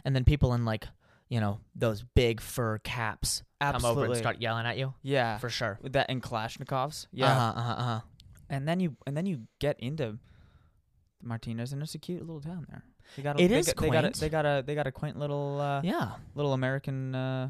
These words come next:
Speaker 2: town there.
Speaker 1: It's not a bad, it's not a bad, you know, it, it definitely isn't like, I don't know, it's not like, "Oh, you're going to Martinez." It's like, yeah,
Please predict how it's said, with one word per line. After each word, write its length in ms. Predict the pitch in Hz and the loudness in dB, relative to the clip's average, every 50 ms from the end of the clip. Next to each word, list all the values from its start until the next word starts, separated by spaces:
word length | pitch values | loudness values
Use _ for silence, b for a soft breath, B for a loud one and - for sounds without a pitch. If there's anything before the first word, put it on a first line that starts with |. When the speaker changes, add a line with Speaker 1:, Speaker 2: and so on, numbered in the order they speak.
| 139 - _ - | -8 -12 _ -4
Speaker 2:
town 240 | - 156 170 151 113 | -4 -2 -2 -2 0
there. 80 | 95 | 0
Speaker 1:
It's 100 | 165 165 | 0 2
not 140 | 208 240 330 | 2 2 0
a 40 | - | 0
bad, 600 | 185 - - 143 147 165 170 170 170 170 170 - - | -2 -2 0 0 4 4 6 6 4 4 2 -2 -4
it's 140 | 160 156 - | -6 -6 -4
not 120 | 233 247 | -4 -4
a 80 | 165 143 - - | -4 -6 -6 -4
bad, 580 | - 117 120 123 123 123 123 123 123 123 120 - - _ _ _ | -2 -2 0 0 0 0 0 0 -2 -4 -8 -12 -18 _ _ _
you 120 | - 143 127 | -8 -6 -4
know, 180 | 113 104 107 113 - - - _ 226 - _ _ _ | -4 -4 -6 -8 -10 -14 -20 _ -20 -20 _ _ _
it, 160 | - 180 - - | -4 -4 -2 0
it 120 | 147 151 | 0 0
definitely 320 | 147 175 180 - 180 156 135 | 2 2 2 2 0 -2 0
isn't 260 | 131 139 131 - - | 0 0 -2 -2 -2
like, 300 | 123 117 113 107 - - - - _ b b b b b b b b b b b b b b b _ _ _ _ _ - | -4 -4 -4 -6 -8 -12 -20 -20 _ b b b b b b b b b b b b b b b _ _ _ _ _ 4
I 100 | 147 165 | 6 6
don't 80 | 180 202 | 8 8
know, 140 | 170 131 | 6 6
it's 140 | 120 - - | 6 4 2
not 120 | 165 156 - | 0 0 2
like, 220 | 131 120 - - - - | 0 0 -2 -2 2 4
"Oh, 140 | 143 143 | 6 6
you're 120 | 131 117 110 | 6 4 0
going 160 | 123 123 123 | -4 -4 -4
to 60 | 120 | -6
Martinez." 500 | 110 104 98 - - - 143 107 104 - | -6 -8 -10 -10 -10 -8 -8 -8 -10 -12
It's 100 | 123 - | -6 -4
like, 180 | - 131 131 - | -2 -2 -2 -2
yeah, 240 | - 339 381 311 131 | -2 0 0 0 -2